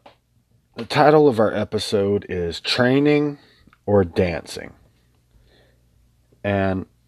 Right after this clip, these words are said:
the main question I want to ask you right now is, how do you train? We look at a lot of things as different variables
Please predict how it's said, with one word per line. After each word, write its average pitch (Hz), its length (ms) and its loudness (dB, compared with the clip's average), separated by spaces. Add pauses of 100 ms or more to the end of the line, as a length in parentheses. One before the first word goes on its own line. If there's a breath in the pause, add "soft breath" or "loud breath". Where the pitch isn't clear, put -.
(280)
the 101 100 -2
main 127 300 -2
question 95 420 -2
I 87 60 -2
want 87 180 -4
to 53 80 -8
ask 73 300 -8
you 80 100 -4
right 73 240 -4
now 73 380 -8
is, 80 260 -6
how 98 160 0
do 90 80 0
you 90 140 -4
train? - 380 -6 (3000 loud breath)
We 120 120 6
look 156 240 6
at 117 360 4 (480)
a 113 60 -2
lot 117 240 4
of 101 60 -2
things 95 600 -6 (1120)
as 98 380 4
different 92 340 -4
variables 87 640 -2